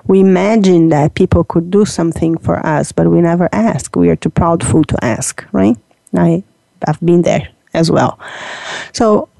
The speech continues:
you know, whatever the feelings you are having, if you allow them to be present in your body, to be present to you, maybe they can guide you to deeper levels of your real needs. And when you are connected with your real needs,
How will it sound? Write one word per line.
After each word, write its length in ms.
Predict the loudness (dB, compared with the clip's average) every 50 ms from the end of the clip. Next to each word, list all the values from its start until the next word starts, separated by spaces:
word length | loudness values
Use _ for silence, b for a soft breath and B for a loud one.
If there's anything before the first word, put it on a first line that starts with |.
| _ _
you 100 | 2 2
know, 160 | 4 4 4
whatever 540 | 4 4 4 2 2 2 0 0 2 2 2
the 160 | 2 2 0
feelings 880 | -2 -4 -8 -2 0 2 4 4 4 4 4 4 4 2 2 0 0 0
you 160 | 2 4 4
are 120 | 4 2 2
having, 500 | 2 2 2 2 2 4 4 4 4 4
if 200 | 2 0 0 2
you 160 | 4 4 4
allow 680 | 4 4 2 2 2 2 2 2 2 2 2 2 2
them 520 | 2 2 2 2 2 2 2 0 0 -2 -8 _ _ _ -20 _ _ _ _ _ _ _ _ _ _
to 160 | -2 0 0
be 160 | 2 2 0 0
present 480 | 0 -2 0 0 0 0 0 -2 0
in 180 | 0 0 2 2
your 140 | 2 2 0
body, 500 | 0 -2 -2 -2 -2 -2 0 -2 -4 -2 0
to 80 | 0
be 100 | 0 0
present 540 | 0 0 0 0 0 0 0 0 -2 -2 -4 -6 -10 -10
to 100 | -4 -2
you, 300 | -2 0 0 -4 -6 -8 -10 B B B B B B B
maybe 260 | 0 2 4 4 2 2
they 140 | 2 0
can 320 | 0 0 0 0 2 2 2
guide 440 | 2 0 0 2 2 2 2 4 4
you 140 | 2 2
to 160 | 2 0 -4 -2
deeper 320 | 0 0 0 0 0 0
levels 540 | 2 2 0 0 0 0 2 0 2 2 2
of 260 | 2 2 2 0 0
your 220 | 0 2 2 2
real 260 | 2 4 4 4 4 4
needs. 400 | 4 4 4 4 4 2 2 2
And 220 | 2 4 4 4
when 180 | 4 4 4 4
you 280 | 4 4 4 4 4
are 120 | 4 2 0
connected 560 | 0 0 0 0 0 -2 -2 -4 -4 -2 0
with 220 | 2 2 2 4
your 180 | 2 2 2 4
real 300 | 4 4 4 4 4 4
needs, 500 | 4 4 4 2 2 -2 -6 -12 -18